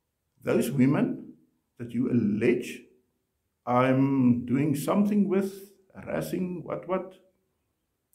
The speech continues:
I want those cases, I want those case numbers, I want those harassment orders,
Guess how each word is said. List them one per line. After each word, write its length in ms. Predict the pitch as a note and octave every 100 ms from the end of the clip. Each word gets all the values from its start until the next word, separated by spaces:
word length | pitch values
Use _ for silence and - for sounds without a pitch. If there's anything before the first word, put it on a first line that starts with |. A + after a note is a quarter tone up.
| - -
I 100 | F#2+
want 280 | F#2 C3+ G#3
those 200 | G#3 G#3
cases, 580 | F3+ F3 F3+ - - - _ _ _ _ _ _ _ _ _ _
I 80 | -
want 240 | D2 A2+
those 140 | F#3+ F#3+
case 260 | G3+ F#3+
numbers, 540 | F#3+ F#3 G3 A3 - - - _ _ _ _ -
I 60 |
want 260 | G2+ A#2+ C3+
those 200 | F3 F3
harassment 420 | E3 F3 F3 -
orders, 460 | F3 F3+ C4+ -